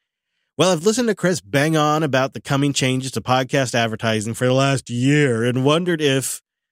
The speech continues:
the somewhat dire predictions were gonna be accurate. Now,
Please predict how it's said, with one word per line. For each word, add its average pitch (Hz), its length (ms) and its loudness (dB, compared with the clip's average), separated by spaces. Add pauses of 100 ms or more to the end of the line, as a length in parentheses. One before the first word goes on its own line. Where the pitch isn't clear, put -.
(120)
the 113 60 -10
somewhat 120 400 0
dire 123 260 0
predictions 101 560 -4
were 104 80 -4
gonna 107 160 -2
be 98 120 -2
accurate. 107 420 -4 (580)
Now, 123 380 -2